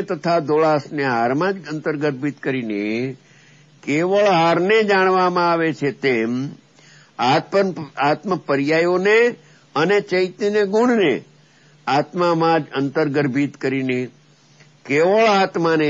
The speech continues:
જાણતા પરિણામી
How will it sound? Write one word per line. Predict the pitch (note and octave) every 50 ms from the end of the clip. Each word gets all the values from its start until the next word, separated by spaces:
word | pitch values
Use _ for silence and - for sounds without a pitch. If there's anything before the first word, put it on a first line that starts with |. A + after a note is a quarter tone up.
| C#3
જાણતા | G#2 A#2+ A#2 A#2+ A#2+ A2+ - C3 B2+ B2+ B2+ B2+ - - - _ _ _ _ _ _ _ _ _ _ _ _ _ _ _ _ _ _ _ _ _ _ _ _ _ _ - - - - _ _ _ _
પરિણામી | B2 B2+ C3+ C#3+ D3 D3+ D3+ D3+ D3 D#3 E3+ F#3 G3 G#3+ A3 G#3+